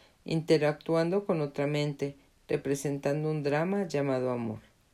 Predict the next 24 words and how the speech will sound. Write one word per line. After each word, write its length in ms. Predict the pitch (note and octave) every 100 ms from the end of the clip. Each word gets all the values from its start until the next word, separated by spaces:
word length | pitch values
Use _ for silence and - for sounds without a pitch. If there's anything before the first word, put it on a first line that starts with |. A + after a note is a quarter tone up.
| _ _ _ _ _ _ _ _ _ _ _ -
Aunque 300 | F#3+ F3+ G3
son 200 | A3+ A#3
posibles 600 | C#4+ C#4 G3+ F3 F3 D#3+
bre-, 200 | D3+ C#3+
breves 500 | D#3+ E3 D#3 D3 D#3+
atisbos, 640 | F3+ F3 A3 F3 C#3+ E3 - - _ -
el 200 | - C#3+
amor 260 | C#3 C#3+
no 160 | E3 F#3+
puede 260 | F3+ E3 E3+
florecer 560 | E3 C#3+ C3+ - C#3+
a 60 | D3+
menos 400 | D#3 D3 C#3+ -
que 120 | C#3+
usted 260 | C#3+ D3+ E3
esté 240 | F3+ -
permanentemente 1000 | - D3+ D3+ C#3 C#3 C#3 C#3 D3+ C#3 D3+
libre 360 | D#3+ D3+ C#3 D3
de 120 | D3
la 100 | C#3
identificación 880 | B2+ B2+ B2+ - C3+ C3 B2+ C#3 C#3
con 180 | D#3+ F3
la 80 |
mente 420 | F3 E3 D#3 E3